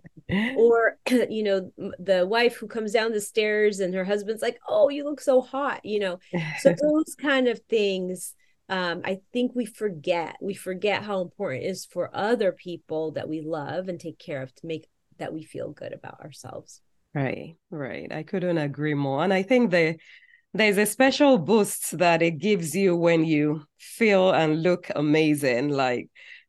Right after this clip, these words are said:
Speaker 1: it, it almost feels like you can conquer the <laughs> world. Like,
Speaker 2: Yeah.
Speaker 1: that's how I feel right now in camera doing this recording. Of course, this is not my everyday look from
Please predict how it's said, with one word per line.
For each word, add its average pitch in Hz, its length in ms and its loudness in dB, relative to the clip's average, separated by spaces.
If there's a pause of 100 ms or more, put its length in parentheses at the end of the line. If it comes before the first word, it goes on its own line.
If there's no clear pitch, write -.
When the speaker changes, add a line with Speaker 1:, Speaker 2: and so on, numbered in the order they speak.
(260)
Speaker 1:
it, 175 180 2
it 180 140 6
almost 226 380 6
feels 196 260 4
like 156 240 2
you 165 80 0
can 165 240 2
conquer 185 400 2
the 151 140 0
<laughs> 143 100 2
world. 269 500 4 (1080)
Like, 208 280 2
Speaker 2:
Yeah. 190 140 -2 (380)
Speaker 1:
that's 269 340 2
how 247 240 8
I 226 200 6
feel 214 360 2
right 202 360 4
now 185 460 2
in 175 340 -2
camera 190 840 4
doing 185 400 0
this 175 240 -2
recording. 170 640 4
Of 175 140 2
course, 208 200 2
this 240 160 4
is 214 120 2
not 190 180 4
my 170 200 4
everyday 180 680 2 (120)
look 170 280 -2
from 151 560 4